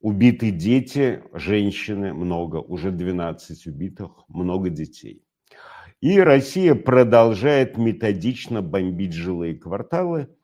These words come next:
демонстрируя исключительный, но бессмысленный садизм.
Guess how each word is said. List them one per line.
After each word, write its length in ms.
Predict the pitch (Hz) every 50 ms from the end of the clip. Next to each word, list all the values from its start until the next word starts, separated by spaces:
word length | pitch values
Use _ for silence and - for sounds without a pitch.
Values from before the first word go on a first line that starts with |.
| _ _ _ _
демонстрируя 1040 | 87 85 80 120 123 120 120 117 117 120 - - - 131 147 151 135 131 113 117 120
исключительный, 840 | 110 - - _ 117 107 110 98 - - 135 139 - - 117 104 101
но 260 | 104 107 113 135 151
бессмысленный 1200 | 139 117 107 131 120 - - - - 120 113 110 110 107 101 - - 107 104 95 95 95 98 95 87
садизм. 760 | - - - 95 90 85 78 78 73 65 _ _ _ _